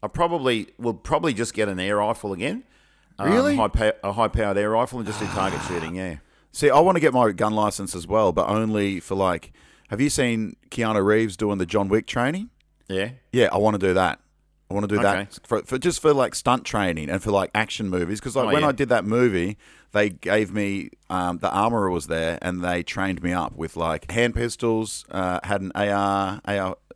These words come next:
Speaker 2: A R fifteen, I think it was.
Speaker 1: Yeah.
Speaker 2: Uh, a Keltec shotgun, like, the, this tactical shotgun.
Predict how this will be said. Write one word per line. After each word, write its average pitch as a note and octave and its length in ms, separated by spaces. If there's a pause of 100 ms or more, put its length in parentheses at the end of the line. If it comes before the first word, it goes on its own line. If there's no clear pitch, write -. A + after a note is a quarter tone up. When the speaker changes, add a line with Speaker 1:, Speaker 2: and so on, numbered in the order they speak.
(280)
Speaker 2:
A G2 140
R F#2+ 120
fifteen, G#2 460
I A#2 40
think A2+ 200
it A2+ 80
was. D3 380 (220)
Speaker 1:
Yeah. G2 200 (220)
Speaker 2:
Uh, F#2 320
a - 80
Keltec G2+ 480
shotgun, F#2 680 (120)
like, F2+ 160
the, E2+ 60
this F2 360
tactical F2 460
shotgun. E2 480